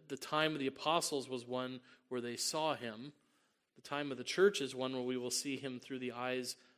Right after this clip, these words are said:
of faith, through the witness that he's left,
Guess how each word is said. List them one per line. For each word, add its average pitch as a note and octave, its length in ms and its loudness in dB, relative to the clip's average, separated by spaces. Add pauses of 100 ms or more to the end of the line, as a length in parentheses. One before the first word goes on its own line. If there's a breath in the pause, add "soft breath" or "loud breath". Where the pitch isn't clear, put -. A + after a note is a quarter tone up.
of A#2+ 140 -6
faith, C#3+ 480 0
through C3+ 360 -2 (300 loud breath)
the A#2+ 80 -4
witness C3+ 540 0
that B2 220 -2
he's A#2+ 300 -8
left, A#2+ 680 -6